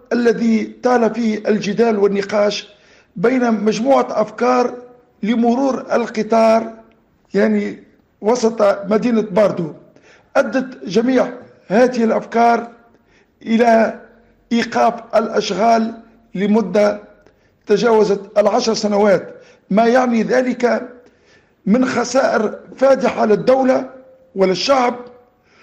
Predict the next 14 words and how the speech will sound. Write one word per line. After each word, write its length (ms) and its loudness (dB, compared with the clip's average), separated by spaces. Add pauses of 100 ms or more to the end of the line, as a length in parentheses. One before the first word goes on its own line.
(320)
والعبارة 680 2
التي 720 0 (800)
أراها 300 4
مناسبة 840 2 (1000)
في 160 0
هذا 160 2
الموضوع 720 0 (640)
هي 360 2
خسارة 720 0 (760)
القوى 400 0
الاجتماعية 920 0
الحية 480 0
التي 640 0
تحتاج 680 0